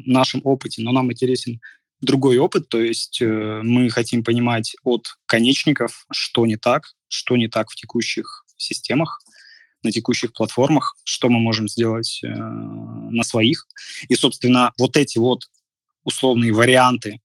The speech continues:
э, решения. А в дальнейшем все эти инструменты, предложенные сейчас, позже или когда-нибудь еще, будут выставляться как раз-таки вот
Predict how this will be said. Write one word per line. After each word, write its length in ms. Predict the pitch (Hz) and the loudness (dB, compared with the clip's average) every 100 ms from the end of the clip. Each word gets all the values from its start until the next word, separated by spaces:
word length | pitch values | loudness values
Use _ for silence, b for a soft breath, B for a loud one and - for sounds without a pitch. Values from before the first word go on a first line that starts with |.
| _ | _
э, 40 | 113 110 110 | -8 -6 -4
решения. 580 | 117 117 - 143 170 110 - - | -2 0 4 4 4 -2 -8 -2
А 400 | 123 120 120 117 | 2 4 4 4
в 40 | |
дальнейшем 460 | 117 139 180 165 143 | 4 4 4 2 0
все 140 | - | 0
эти 120 | 147 139 | 2 0
инструменты, 540 | - - 127 185 196 | 0 2 4 4 2
предложенные 800 | 151 123 131 120 120 113 113 110 | 0 2 4 2 0 0 -2 -4
сейчас, 760 | - 107 - 117 120 - - - | -4 -4 2 4 2 0 -6 -4
позже 380 | 120 127 113 113 | 0 2 2 0
или 280 | 113 110 107 | 0 -2 -4
когда-нибудь 480 | 117 120 113 113 113 | -4 -4 -4 -6 -6
еще, 280 | - - 165 | -6 -4 0
будут 280 | 139 151 135 | 2 2 0
выставляться 560 | 123 120 127 135 - | -4 0 0 0 -2
как 160 | - - | -10 -8
раз-таки 420 | 120 - 113 - | -8 -8 -12 -8
вот 140 | 110 | -8